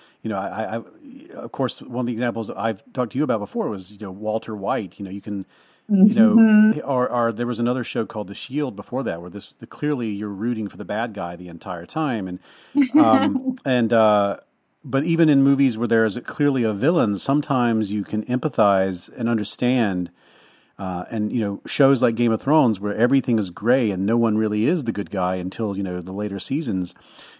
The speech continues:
Speaker 1: You can, I, I, it's, it's,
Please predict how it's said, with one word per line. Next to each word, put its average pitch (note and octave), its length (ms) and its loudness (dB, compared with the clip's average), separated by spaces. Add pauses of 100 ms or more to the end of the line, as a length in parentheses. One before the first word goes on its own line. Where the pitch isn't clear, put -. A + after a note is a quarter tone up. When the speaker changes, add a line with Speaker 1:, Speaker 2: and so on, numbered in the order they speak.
Speaker 1:
You A#2+ 100 -4
can, A#2 300 2 (120)
I, B2 100 -2
I, C3+ 140 2 (180)
it's, - 280 -8 (540)
it's, - 500 -6